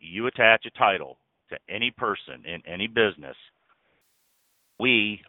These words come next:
are held to a different level of standards, and we have to do what we gotta do to uphold that. Man to man here,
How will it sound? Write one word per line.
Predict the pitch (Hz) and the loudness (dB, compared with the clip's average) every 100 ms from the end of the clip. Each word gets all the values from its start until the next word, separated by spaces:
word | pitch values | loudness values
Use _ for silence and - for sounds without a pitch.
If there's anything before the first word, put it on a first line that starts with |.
| - | 0
are | 107 | 2
held | 104 95 90 90 | 4 4 2 -2
to | 90 | -10
a | |
different | 82 95 101 - | -4 -4 -4 -6
level | 87 82 80 82 | -2 0 -2 -8
of | - | -8
standards, | 82 80 71 76 - - _ - | -6 -4 -6 -10 -18 -20 _ -10
and | 87 | -6
we | 95 139 | 0 6
have | 151 156 | 6 6
to | 165 | 0
do | 123 120 120 | 0 2 2
what | 101 92 87 | -2 -6 -6
we | 95 | -2
gotta | 113 113 | 0 0
do | 90 | -4
to | 90 82 | -6 -6
uphold | 87 - 139 123 73 | -8 0 0 0 -4
that. | 67 - _ _ _ _ _ _ _ _ | -6 -8 _ _ _ _ _ _ _ _
Man | 104 131 | 4 6
to | 143 | 6
man | 135 139 135 | 4 4 4
here, | 135 135 | 0 0